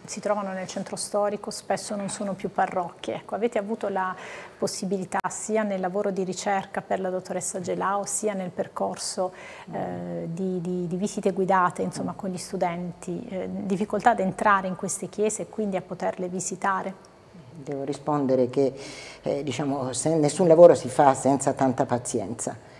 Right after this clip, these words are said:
Speaker 2: E peraltro chi, c'è la difficoltà oggettiva anche di chi deve tenere le chiese aperte. Eh,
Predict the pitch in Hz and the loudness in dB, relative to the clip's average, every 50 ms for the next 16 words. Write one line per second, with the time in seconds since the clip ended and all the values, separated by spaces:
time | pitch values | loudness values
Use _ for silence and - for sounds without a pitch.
0 | - - 131 123 - 160 156 170 190 180 - 151 131 123 - - 147 160 156 143 | -8 -4 -4 2 4 8 10 10 10 8 6 4 4 2 2 0 -2 0 0 0
1 | 143 135 135 135 135 127 123 123 127 139 - - - 127 131 120 120 - 160 147 | 0 0 0 -2 -2 -2 -4 -6 -8 -8 -8 -6 -6 -6 -6 -6 2 2 2 4
2 | 139 139 135 - - - 151 147 - 165 165 147 135 135 131 - - 185 175 135 | 4 0 -2 -4 -4 -4 -2 0 4 6 6 6 6 4 0 0 2 2 2 2
3 | 131 143 143 - 135 123 - 143 104 - 139 - 139 131 135 123 - 127 135 139 | 2 2 2 2 10 12 12 12 12 12 8 6 6 4 4 2 2 2 4 4
4 | 131 127 123 120 120 - - 135 123 - 123 120 123 170 156 107 - - - - | 6 6 4 4 2 2 2 2 2 4 2 4 6 6 4 4 2 -2 -8 -10
5 | 120 - - - - - - - - - - - - - - - - - - - | -10 -10 -12 -18 -20 -20 -20 -20 -20 -20 -20 -20 -20 -20 -20 -20 -12 -10 -8 -6
6 | 110 104 - - - - 101 - - | -6 -6 -6 -6 -6 -8 -8 -8 -8